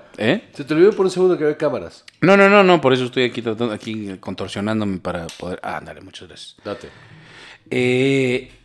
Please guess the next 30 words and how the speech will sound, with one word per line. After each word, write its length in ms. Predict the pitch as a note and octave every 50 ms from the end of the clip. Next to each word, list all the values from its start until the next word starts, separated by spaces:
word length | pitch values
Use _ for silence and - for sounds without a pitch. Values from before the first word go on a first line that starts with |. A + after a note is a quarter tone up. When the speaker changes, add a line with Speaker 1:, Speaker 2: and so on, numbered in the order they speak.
| _
Speaker 2:
para 180 | - C3 C3+ C3
empezar, 420 | B2+ - B2+ - - C3 G#2+ - - - - _ - _ _ _ -
este 260 | G3+ G3 - - B3+
género 520 | - - - G#3 G3+ G3+ G3+ F#3+ F3+ D#3+
de 120 | C3 A#2+ G#2+
la 140 | G#2 G#2 G#2
animación 920 | G2+ G#2 G#2 G#2 G#2 G2+ F#2+ - - - C3 B2 B2+ C3 C3 C3+ C3+ - - - _
para 280 | - G#2+ G2 F#2 F2+ F2+
adultos 680 | F2+ F2 G#2+ A2 A#2+ G#2+ - A#2 A2+ - B3 - - -
Speaker 1:
Ajá. 160 | A2 - - A#2
Speaker 2:
no 420 | A#2 A#2+ A#2+ A#2+ C3 B2+ B2 B2
es 480 | A#2+ A#2 A2+ A2+ A2+ A2 A2 G#2+ - -
nada 540 | G#2+ G#2 G#2+ A2 A2+ A#2+ A#2+ A#2 A2+ G#2+ -
común 440 | - G2+ F2+ D#2+ D2 C#2+ D#2+ E2+ - -
Speaker 1:
No. 140 | B2 - A2
Speaker 2:
en, 220 | F#2 E2+ F2 F#2 F#2+
en 140 | F#2+ G2 F#2
esa, 340 | F#2+ G2+ F#2+ - A2+ -
sobre 200 | - - G#2+ G2
todo 160 | - C3+ C3+ B2
en 80 | G#2+
esa 140 | G2 - F2
época. 240 | D#2+ - - - - - - - - - - - _ _
A. 160 | - F#2+ D#2+ - - - _ _ _ _ _ _ _ _ - _ - _ _ _
B. 520 | - A#2 A#2 D3 E3+ G3+ B3 - - - _ _ _ _ _ _ _ _
Menos 680 | F#2 F#2 F#2+ F#2+ A2 E3+ A#3 A#3+ F3 G#2+ - - - - _ _
para 120 | G2 F2+
el 80 | F2 -
prime 220 | - E2+ E2 F2
time. 240 | - - - -